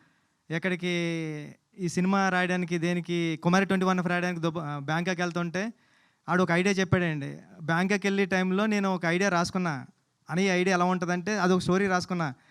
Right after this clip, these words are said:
అది ఇప్పుడు ఏ పెద్ద హీరోతో చేయాలని కోరిక కూడా ఉంది నాకు." అది అంటే విక్రమ్ గారు లేకపోయినా, ఆ, ఇది కథ అయింది, ఆడిచ్చిన ఐడియా సినిమా, నాది ఇంకోటి కథ కింద రాబోతుంది.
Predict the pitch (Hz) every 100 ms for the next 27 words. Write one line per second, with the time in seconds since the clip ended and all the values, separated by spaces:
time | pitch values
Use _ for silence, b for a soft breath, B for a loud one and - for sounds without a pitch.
0 | b b 165 175 180 180 196 190 202 202
1 | 208 208 202 190 196 202 208 185 208 208
2 | 196 185 180 175 160 165 160 175 185 -
3 | b b b b b 160 196 165 - 202
4 | 202 208 180 180 190 185 196 190 208 196
5 | - _ - 175 170 160 165 _ _ _
6 | _ - 185 190 185 165 208 202 190 190
7 | 175 170 190 180 180 180 175 170 175 185
8 | 165 175 175 180 165 170 170 196 185 170
9 | 170 175 165 165